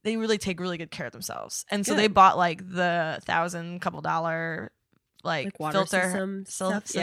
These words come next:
Speaker 1: systems. Yeah.
Speaker 2: That's what my mom does. That stuff. She, like, goes around and, like, educates people and
Speaker 1: Oh, that, she doesn't do
Speaker 2: doesn't
Speaker 1: that. They
Speaker 2: do
Speaker 1: just,
Speaker 2: all
Speaker 1: they
Speaker 2: that.
Speaker 1: just buy it and there's all, like, about it.
Speaker 2: Yeah, but that's why I say she's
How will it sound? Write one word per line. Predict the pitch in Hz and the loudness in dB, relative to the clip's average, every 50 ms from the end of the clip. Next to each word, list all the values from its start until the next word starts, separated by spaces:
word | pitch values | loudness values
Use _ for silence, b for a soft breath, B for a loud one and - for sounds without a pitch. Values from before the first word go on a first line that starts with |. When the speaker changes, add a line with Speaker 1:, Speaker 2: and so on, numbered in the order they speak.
| 165 160 | 0 0
Speaker 1:
systems. | 170 190 190 180 - | 0 -2 -4 -6 -8
Yeah. | - - - - 185 180 180 | -8 -6 -6 -6 -6 -8 -10
Speaker 2:
That's | - 202 196 - | -10 -10 -8 -8
what | - - | -10 -8
my | 180 180 165 | -6 -6 -6
mom | 165 165 160 156 160 | -6 -6 -8 -8 -10
does. | 151 156 156 - | -10 -12 -14 -12
That | - - - - | -14 -14 -14 -14
stuff. | - - - - | -16 -18 -16 -16
She, | - - - | -18 -16 -16
like, | - - - | -16 -16 -12
goes | - 165 160 - | -12 -10 -10 -10
around | 160 156 156 151 | -10 -10 -10 -10
and, | 151 156 | -10 -12
like, | 156 156 - - | -12 -14 -14 -14
educates | - 156 151 - - - 156 151 151 - | -14 -14 -14 -16 -14 -14 -14 -14 -14 -16
people | _ 160 156 - - 160 160 156 | _ -16 -14 -12 -10 -10 -8 -8
and | 156 156 156 156 156 160 - _ _ _ _ _ _ _ _ _ _ _ _ _ _ - - | -8 -8 -10 -10 -12 -12 -14 _ _ _ _ _ _ _ _ _ _ _ _ _ _ 6 10
Speaker 1:
Oh, | 185 180 180 | 10 10 10
that, | 180 190 - 196 | 8 4 2 0
she | - 233 | 0 2
doesn't | 214 190 180 | 2 0 0
do | 170 | 0
Speaker 2:
doesn't | 165 160 175 | 2 2 2
Speaker 1:
that. | |
They | 190 | 2
Speaker 2:
do | 185 | 2
Speaker 1:
just, | 160 160 | 0 -2
Speaker 2:
all | 160 | -2
Speaker 1:
they | 151 180 | 0 0
Speaker 2:
that. | 175 143 | 0 0
Speaker 1:
just | 135 - 160 - _ _ | -2 -4 -6 -8 _ _
buy | - - | -6 -6
it | 82 85 - - - | -6 -8 -12 -14 -16
and | - 104 - | -20 -18 -18
there's | - - - - - - _ - - | -16 -16 -16 -18 -18 -20 _ -14 -12
all, | 50 50 50 - - | -12 -10 -10 -12 -12
like, | - - - | -14 -14 -14
about | - 208 - - 50 50 | -10 -6 -4 -4 -4 -4
it. | 52 50 - _ | -8 -10 -6 _
Speaker 2:
Yeah, | - 185 170 156 151 - | 0 2 2 2 0 -2
but | - 165 - | -6 -6 -4
that's | 165 165 - - | -4 -4 -4 -6
why | 151 143 | -6 -8
I | 151 | -8
say | - - 175 | -8 -8 -10
she's | 156 - 156 156 160 | -10 -10 -10 -12 -12